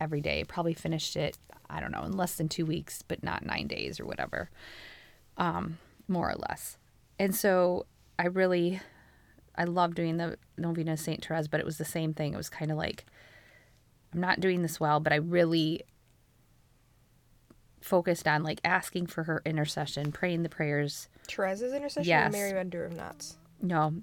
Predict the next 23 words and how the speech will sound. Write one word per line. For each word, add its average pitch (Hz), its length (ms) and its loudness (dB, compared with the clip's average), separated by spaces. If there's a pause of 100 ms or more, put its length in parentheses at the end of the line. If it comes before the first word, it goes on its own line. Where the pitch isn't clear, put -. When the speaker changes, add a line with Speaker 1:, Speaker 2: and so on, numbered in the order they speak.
(120)
Speaker 1:
now 180 320 8
I'm 160 80 2
fast 160 300 2
forwarding 151 200 2
to 156 100 -8
this 156 140 -4
fall. 151 360 2
It's - 100 -14
Therese's 160 500 0
intercession 156 580 -2
'cause 156 200 -4
I 160 40 0
wanted 156 280 -2
to 151 40 -4
play, 160 360 -2 (500)
pray 226 200 6
that 190 180 6
novena 160 600 2
for - 120 -2
a - 20 2
Speaker 2:
Okay. 156 100 -4
Speaker 1:
specific 175 440 -2
intention. 156 640 -2